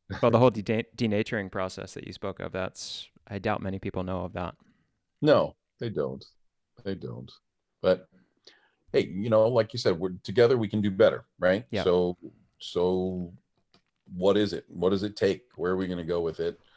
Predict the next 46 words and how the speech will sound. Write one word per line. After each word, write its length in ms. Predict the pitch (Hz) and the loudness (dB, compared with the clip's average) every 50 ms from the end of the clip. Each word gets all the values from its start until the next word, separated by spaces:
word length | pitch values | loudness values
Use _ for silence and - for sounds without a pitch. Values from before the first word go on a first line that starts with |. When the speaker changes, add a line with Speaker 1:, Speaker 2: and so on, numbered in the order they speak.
| - _ _ _ - | -20 _ _ _ 0
Speaker 1:
I 180 | 87 90 90 | 2 4 4
think 140 | 92 95 87 | 4 2 0
it's 100 | 78 76 | -2 -6
beautiful, 460 | - - 90 95 95 87 - - 82 | -6 -2 0 0 0 0 -4 -6 -6
and, 120 | 80 82 73 | -6 -6 -4
and 180 | 62 90 90 90 | -4 -4 -2 -2
just 160 | 95 98 - | -2 -4 -4
being 160 | - 95 92 | -4 -2 0
able 200 | 90 90 87 90 82 | 0 0 0 0 0
to, 360 | 85 87 85 85 85 85 82 _ - | 0 2 2 2 0 -2 -4 _ -8
to 280 | 85 82 82 82 78 - _ | -4 -4 -2 -2 -4 -6 _
speak 280 | - - - - 107 - | -18 -12 -10 -10 -10 -10
to 100 | - 90 | -8 -8
your 100 | 92 92 | -6 -4
listeners 480 | 87 90 98 - 107 101 101 107 104 90 | -4 -4 -4 -4 -6 -6 -6 -6 -6 -6
and, 280 | 76 76 76 73 71 - _ _ _ _ _ _ _ _ _ _ - | -6 -6 -6 -8 -10 -12 _ _ _ _ _ _ _ _ _ _ -10
and, 480 | 82 78 78 78 76 78 78 76 71 | -6 -6 -4 -4 -6 -8 -10 -8 -8
uh, 320 | 80 73 73 73 73 76 76 73 - _ _ _ _ _ _ _ _ _ _ - | -6 -4 -4 -4 -4 -4 -6 -8 -12 _ _ _ _ _ _ _ _ _ _ -14
you 140 | 80 76 | -10 -8
know, 180 | 71 78 82 85 82 87 | -6 -6 -6 -6 -6 -2
get, 260 | 87 90 92 - - _ _ _ - | -2 -2 -2 -2 -8 _ _ _ -6
get 180 | - 92 90 - | -4 -4 -2 0
their 200 | 90 85 87 87 | 0 0 0 0
interest 420 | - 85 90 87 - 107 104 - - | -2 -4 -4 -4 -4 -6 -6 -6 -10
and 140 | 71 71 | -12 -10
feedback 540 | - - 95 90 78 87 85 95 104 - - | -8 -8 -6 0 2 4 4 4 2 -2 -4
and, 220 | 78 73 73 69 - _ _ - - - _ _ _ _ - | -6 -6 -6 -10 -14 _ _ -20 -20 -20 _ _ _ _ -10
and 280 | 78 76 73 76 73 - - | -8 -8 -6 -8 -8 -2 2
all 220 | 95 104 135 135 | 2 2 2 2
of 80 | 104 76 | -2 -6
the 40 | - | -6
places 420 | - - 113 127 123 - 135 113 | -4 -4 -4 -2 -4 -6 -6 -6
and 100 | 101 95 | -6 -6
people 240 | 90 117 123 123 127 110 | -4 -6 -4 -4 -4 -4
that 140 | 110 104 | -2 0
they're 160 | 92 104 123 143 | 2 2 2 0
going 220 | 123 76 73 71 76 82 | 0 -4 -6 -6 -8 -10
to 100 | 80 67 | -10 -12
influence. 580 | 69 71 69 - 71 69 69 - - - - _ _ _ _ _ _ _ _ _ | -12 -12 -12 -12 -10 -12 -12 -14 -16 -18 -20 _ _ _ _ _ _ _ _ _
Speaker 2:
Yep. 180 | - 107 95 - - | -8 -8 -8 -8 -10
Speaker 1:
You 120 | 78 78 | -14 -12
know, 180 | 69 76 82 82 - _ _ | -12 -10 -12 -12 -14 _ _
that's, 200 | _ - - _ _ - | _ -20 -20 _ _ -12
that's 180 | 98 90 - | -10 -10 -10
huge. 320 | - - 117 110 - 123 - - - - _ - - - - - - - - | -10 -8 -8 -8 -8 -10 -14 -16 -20 -20 _ -20 -20 -20 -20 -20 -20 -14 -10
Speaker 2:
Yep. 180 | 202 95 - | -8 -8 -10